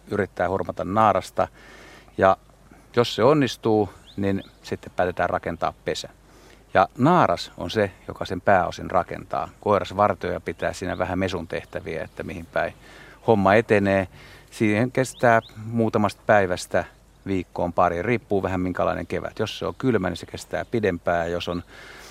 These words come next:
jos on laiska naaras, niin se ei, tai, tai ei voi ottaa, että se on myös tarkka,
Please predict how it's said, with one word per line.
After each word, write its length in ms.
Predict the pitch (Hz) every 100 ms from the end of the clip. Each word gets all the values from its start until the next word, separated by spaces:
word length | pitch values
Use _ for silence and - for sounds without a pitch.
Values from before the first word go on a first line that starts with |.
| - - -
jos 140 | 95 98
on 120 | 95
laiska 320 | 110 98 -
naaras, 400 | 98 92 87 85
niin 120 | 90
se 180 | 80 87 - - - -
ei, 120 | 90 -
tai, 140 | 92
tai 140 | 101 95
ei 140 | 107
voi 140 | 90 90
ottaa, 160 | -
että 60 | 120
se 40 | 139
on 40 |
myös 200 | 147 -
tarkka, 440 | 120 - _ -